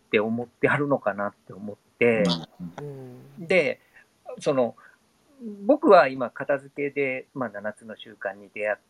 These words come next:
Speaker 1: て、まあ、片付けをちょっと極めたいっていうか、いろんな人に伝えたいっていうような思いがあるんですけど、そんな中で、片付けをやっていく中で、いす-、忙し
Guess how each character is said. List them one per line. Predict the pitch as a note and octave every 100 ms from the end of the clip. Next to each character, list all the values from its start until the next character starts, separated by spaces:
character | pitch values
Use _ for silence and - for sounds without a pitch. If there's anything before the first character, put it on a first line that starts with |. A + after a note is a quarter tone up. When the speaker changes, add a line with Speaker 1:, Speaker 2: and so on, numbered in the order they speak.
| _
Speaker 1:
て、 | A#2+ A2 G#2 _ _
ま | E3 B2
あ、 |
片 | - - G#2
付 | A2
け | G#2+
を | G2 - _ _
ち | -
ょ |
っ |
と | -
極 | - A#2+ G#2+
め | A2
た | G#2 G#2
い | G#2
っ |
て | - F#2+
い |
う | F2+
か、 | F#2+ F2+ B2+
い |
ろ | A2+ G#2
ん |
な | A2
人 | -
に | G#2 F#2 - -
伝 | G#2+
え | G#2
た | -
い | G#2+
っ |
て | - -
い | F#2+ F#2
う | F#2+
よ | F#2
う |
な | F#2
思 | G#2 G#2
い | F#2+
が | F#2
あ | F#2
る | G2+
ん | G2 F#2
で | -
す | -
け | G#2
ど、 | G#2+ G2 - _ -
そ | E3+
ん |
な | F#3+
中 | G3+ G#3 F3+
で、 | E3 D#3 - - _
片 | - F3+ F#3
付 | G3
け | G3+
を | G3+
や | D3+ C#3+
っ | -
て | -
い | D3+
く | -
中 | D3+ D3 B2
で、 | A2 B2+ A#2+ - - - _
い | D3
す-、 | - - -
忙 | - D4 F4+ F#4
し | -